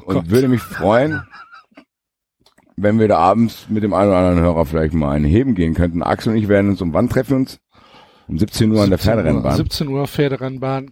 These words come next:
Speaker 1: Geil.
Speaker 2: Köln-Weidenpesch. Genau.
Speaker 1: Sechster neunter, Köln-Weidenpesch, Pferderennbahn. Axel, ich, Alkohol. Deutschland, Holland, Pam, Pam.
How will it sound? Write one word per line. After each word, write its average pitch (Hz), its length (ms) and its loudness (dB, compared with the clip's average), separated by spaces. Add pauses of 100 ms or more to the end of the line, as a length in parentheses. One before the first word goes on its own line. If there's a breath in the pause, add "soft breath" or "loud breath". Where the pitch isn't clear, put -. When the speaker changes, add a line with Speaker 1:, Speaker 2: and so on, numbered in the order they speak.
(120)
Speaker 1:
Geil. 160 300 2
Speaker 2:
Köln-Weidenpesch. 131 1200 -8 (920)
Genau. 127 180 -12
Speaker 1:
Sechster 135 400 0
neunter, 120 600 2 (120)
Köln-Weidenpesch, 131 960 0
Pferderennbahn. 104 800 0
Axel, 120 560 -2
ich, 135 320 0 (100)
Alkohol. 120 680 0
Deutschland, 131 520 2
Holland, 131 420 0
Pam, 143 380 2
Pam. 143 480 2